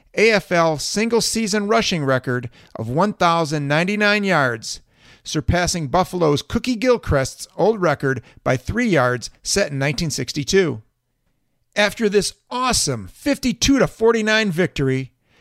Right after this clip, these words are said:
the Raiders gathered inside their locker room to listen to the San Diego-Denver game. If Denver won the game, it would have forced a tie for the Western Division title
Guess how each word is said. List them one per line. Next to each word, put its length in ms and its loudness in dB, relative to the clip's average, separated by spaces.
the 100 0
Raiders 400 0
gathered 400 2
inside 400 2
their 120 4
locker 380 0
room 320 0
to 80 -2
listen 280 0
to 120 0
the 100 0
San 300 0
Diego-Denver 880 0
game. 400 -4
If 180 -2
Denver 320 2
won 220 0
the 80 -4
game, 520 -2
it 120 2
would 140 2
have 140 0
forced 380 0
a 60 2
tie 380 0
for 160 -6
the 100 -2
Western 340 -2
Division 420 0
title 440 2